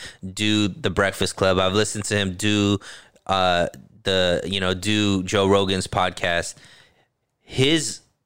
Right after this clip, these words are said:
thought process, whenever he does do interviews,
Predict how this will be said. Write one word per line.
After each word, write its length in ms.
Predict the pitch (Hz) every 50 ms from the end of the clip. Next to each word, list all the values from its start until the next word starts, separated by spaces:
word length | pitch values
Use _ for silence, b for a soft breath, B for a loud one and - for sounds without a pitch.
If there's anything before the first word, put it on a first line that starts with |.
| _ _ _ _ -
thought 260 | 113 107 127 135 -
process, 720 | - - 107 101 98 - - 101 95 92 87 - - - - _ _ _
whenever 380 | - 107 107 117 127 127 131 127
he 120 | 127 117
does 360 | 104 101 104 110 120 117 123
do 120 | 127 131 131
interviews, 560 | 127 135 143 143 139 156 165 190 214 -